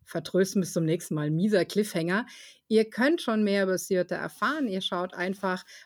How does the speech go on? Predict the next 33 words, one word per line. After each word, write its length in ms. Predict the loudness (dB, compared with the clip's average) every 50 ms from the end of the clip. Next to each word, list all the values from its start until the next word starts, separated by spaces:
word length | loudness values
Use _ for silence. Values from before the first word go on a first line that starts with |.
| _ -2
bei 120 | 0 2
mir, 360 | 4 4 4 4 2 2 0 0
bei 140 | 0 0 0
der 160 | 0 0 -2 -2
Tine 440 | -2 2 2 2 4 2 0 0 -2
und 120 | -2 0
bei 100 | 0 0
der 220 | 0 0 0 0 0
Michaela 520 | -2 -2 -2 -4 -2 -2 0 0 0 0 -2
von 320 | -2 -4 -4 -4 -4 -4
Machtaba 480 | -4 -6 -4 -4 -4 -2 0 0 0 0
auf 180 | 0 -4 -4 -4
den 240 | -6 -6 -4 -2
Blogs 340 | -2 -2 -2 -2 -4 -10 -8
vorbei. 500 | -8 -8 -8 -6 -6 -4 -2 -2 -2 -4 -6 -12 -20 -20 -6 -2
Dort 200 | -2 -2 0 0
haben 140 | 2 2 2
wir 80 | 2 0
euch 160 | 0 -2 0
nämlich 260 | 0 0 0 0 -2
schon 180 | -4 -6 -6 -6
einige 460 | -4 -2 0 0 0 0 0 -2 -4
Artikel 560 | -6 -8 -6 -6 -6 -4 -2 0 0 0 0 -4 _ -20 _ _ _
veröffentlicht 880 | -4 -4 -2 -2 -2 -2 0 -2 0 0 0 0 0 -2 -6 -12 -20 -20 _ -6
zu 160 | -2 -2 -2
Syrte, 540 | 0 2 2 2 2 2 2 0 0 0 0
was 180 | -2 -2 -2
wir 80 | -2 -2
da 80 | -2 -2
alles 240 | -2 -4 -4 -6 -6
so 80 | -6
gemacht 380 | -6 -2 -2 0 -2 -2 -4 -8 _
haben. 480 | -2 0 2 2 0 0 -2 -4 -4